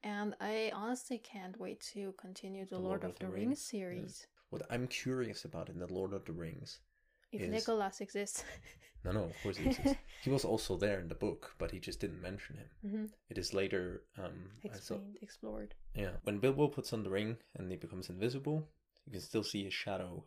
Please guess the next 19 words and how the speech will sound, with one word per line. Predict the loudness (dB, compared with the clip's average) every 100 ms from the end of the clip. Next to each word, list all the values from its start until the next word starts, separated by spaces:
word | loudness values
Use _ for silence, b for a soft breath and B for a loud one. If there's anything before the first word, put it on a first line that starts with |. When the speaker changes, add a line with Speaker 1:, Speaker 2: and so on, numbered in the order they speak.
| 0
Speaker 2:
a |
little | 2 6
Speaker 1:
Mm-hmm. | 6
Speaker 2:
bit | 6 -4
flickering. | -6 -4 -6 -12 -4
That's | -2 2
not | 2
in | 2
the | -4
movies. | -6 -6 -8 -12 -6
In | 2
the |
movies, | 2 2
you | 0
don't | -2
see | -2 -6
anything. | -6 -6 -8 -14 -10
Speaker 1:
True. | 0 2 2 B B -2
Speaker 2:
And | 2 4 4 2